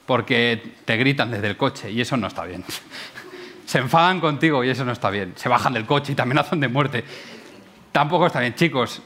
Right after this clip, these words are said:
si vais en coche, no amenacéis de muerte a nadie, por favor. No importa la, el tráfico,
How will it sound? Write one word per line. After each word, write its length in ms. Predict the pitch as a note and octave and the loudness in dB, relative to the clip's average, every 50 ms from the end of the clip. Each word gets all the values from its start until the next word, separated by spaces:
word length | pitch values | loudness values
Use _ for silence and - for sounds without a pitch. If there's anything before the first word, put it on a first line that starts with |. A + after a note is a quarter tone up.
| - - | -16 -10
si 140 | - - | -4 0
vais 180 | C3+ D3 D#3 D3 | 2 2 4 2
en 120 | F3 D3 | 2 2
coche, 420 | C3+ D3 C#3 - - C#3+ D3 D#3+ - C#3+ | 2 0 -2 0 0 0 0 2 0 0
no 100 | B2+ B2+ | 0 2
amenacéis 340 | C3 B2+ A#2+ - B2 G#2+ | 2 2 2 0 0 -2
de 60 | G#2+ G2 | -2 -2
muerte 240 | G#2 G2+ F#2+ - | -4 -4 -6 -6
a 20 | F#2+ | -6
nadie, 200 | F#2+ F#2 F#2 F2+ | -8 -8 -6 -6
por 120 | A2 G2 | -6 -6
favor. 220 | - A2+ G2+ - - - - - - - - - - - - - - - - - - | -6 -6 -6 -6 -8 -12 -14 -14 -16 -16 -16 -18 -18 -18 -18 -18 -18 -18 -12 -2 0
No 100 | C3+ C#3 | 2 2
importa 400 | C3+ B2 C#3+ D3 C3+ C#3+ C3+ C3+ | 4 4 2 4 4 4 4 4
la, 380 | B2+ B2+ A#2+ A#2+ B2 A2+ - A#2+ | 4 4 4 4 2 0 -2 -4
el 140 | B2 A#2 A2 | -6 -4 0
tráfico, 720 | - D#3 C3+ - D#3 C3+ - D3 D3 D3+ D3 - - | 2 2 2 2 0 -2 -2 0 0 0 0 -4 -8